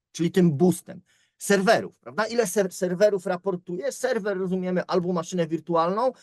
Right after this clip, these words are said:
albo fizyczną, prawda? Ale oczywiście z tych, z tych, które,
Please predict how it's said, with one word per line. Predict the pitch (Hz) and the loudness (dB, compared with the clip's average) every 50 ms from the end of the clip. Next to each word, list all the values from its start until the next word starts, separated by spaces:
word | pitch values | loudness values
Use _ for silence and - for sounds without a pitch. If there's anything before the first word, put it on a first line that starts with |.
| _ _ _ _ - | _ _ _ _ 2
albo | 190 214 202 185 202 | 2 4 4 4 2
fizyczną, | 185 - 185 151 165 143 - - - - - _ _ _ _ _ _ _ _ _ _ _ _ _ _ _ _ _ - - _ | 2 0 0 2 2 2 0 -2 -8 -14 -18 _ _ _ _ _ _ _ _ _ _ _ _ _ _ _ _ _ -20 -16 _
prawda? | - 151 165 185 | -6 -2 0 0
Ale | 185 175 170 | 2 0 0
oczywiście | 143 - 170 190 180 - 175 | 0 0 -2 -2 0 -2 -4
z | - - | -4 -2
tych, | - - 240 220 196 185 - - _ _ _ _ _ _ _ _ | 2 4 6 8 6 6 4 -2 _ _ _ _ _ _ _ _
z | - - - | -20 -20 0
tych, | - 202 220 240 - - | 2 2 2 2 0 -6
które, | - - - - - 233 262 285 233 185 - - 135 156 202 | -10 -12 -8 -4 -4 -2 -2 2 2 2 4 2 2 -2 -4